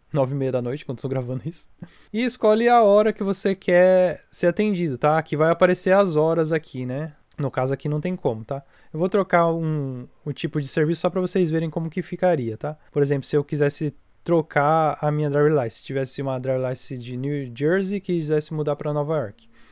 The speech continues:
Clicaria aqui no seis, escolheria uma data aqui, né? Vamos ver se tem em novembro. Ó, novembro tem, ó. Dia dezenove de novembro. Escolheria uma hora, ó, tá vendo? Vamos colocar aqui sete e meia.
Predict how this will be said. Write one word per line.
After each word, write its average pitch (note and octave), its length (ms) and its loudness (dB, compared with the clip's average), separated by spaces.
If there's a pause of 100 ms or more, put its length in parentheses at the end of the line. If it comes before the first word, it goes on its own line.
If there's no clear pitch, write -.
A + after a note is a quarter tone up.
(140)
Clicaria D3 340 2
aqui D3 140 -4
no F3 120 -2
seis, A3+ 540 -6 (480)
escolheria F3+ 400 2
uma F3 180 2
data F3+ 540 0
aqui, G3 400 -6 (1300)
né? D3+ 240 -6
Vamos D3 240 -2
ver C#3 80 -2
se - 100 -18
tem C3 180 -8
em - 40 -6
novembro. B2 540 -8
Ó, A#2 40 -8
novembro C3 380 -6
tem, B2 320 -6
ó. A2 100 -8 (140)
Dia B2+ 180 -8
dezenove C3+ 400 -4
de C3+ 60 -8
novembro. G3 800 -4
Escolheria D#3+ 460 -2
uma E3+ 160 0
hora, G#3+ 260 2
ó, D#3 40 0
tá D3+ 120 -6
vendo? A3+ 320 -4 (2750)
Vamos C#3 180 -10
colocar D3 320 -2
aqui - 160 -12
sete D#3 300 -6
e - 20 -4
meia. G3+ 520 -6